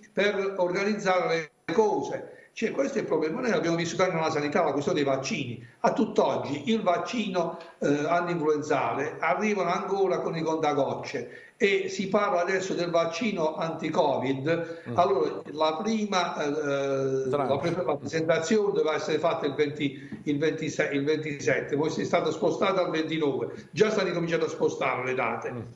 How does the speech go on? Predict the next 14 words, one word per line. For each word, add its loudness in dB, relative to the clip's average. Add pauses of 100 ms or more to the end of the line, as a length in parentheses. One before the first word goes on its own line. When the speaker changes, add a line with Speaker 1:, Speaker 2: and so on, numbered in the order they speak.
(120)
Speaker 1:
Quindi 2
chiaramente 0
già 2
incominciano -2
a -4
crearsi -2 (240)
qualche 0
problema. 0 (600)
Perché 2
chiaramente 0
è 0
facile, 0
partiamo, 0 (340)
ma -2